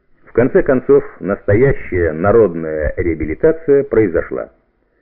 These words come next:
На выборах в народные депутаты за меня проголосовало почти девяносто процентов москвичей, и ничего не может быть дороже этой самой главной реабилитации.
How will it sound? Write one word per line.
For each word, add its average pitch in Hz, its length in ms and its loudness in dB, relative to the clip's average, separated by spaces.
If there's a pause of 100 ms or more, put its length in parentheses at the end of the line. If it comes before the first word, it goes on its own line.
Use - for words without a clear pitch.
(640)
На 104 180 2
выборах 170 480 4
в 135 40 -4
народные 139 460 4
депутаты 113 640 0
за 82 100 -6
меня 117 300 0
проголосовало 110 720 2
почти 104 460 -2
девяносто 113 680 0
процентов 92 680 -4
москвичей, - 760 -2 (480)
и 117 800 4
ничего 156 960 2
не 151 160 2
может 135 360 4
быть 101 340 0
дороже 113 640 4
этой 156 520 0
самой 123 340 0
главной 98 540 2
реабилитации. 73 960 -4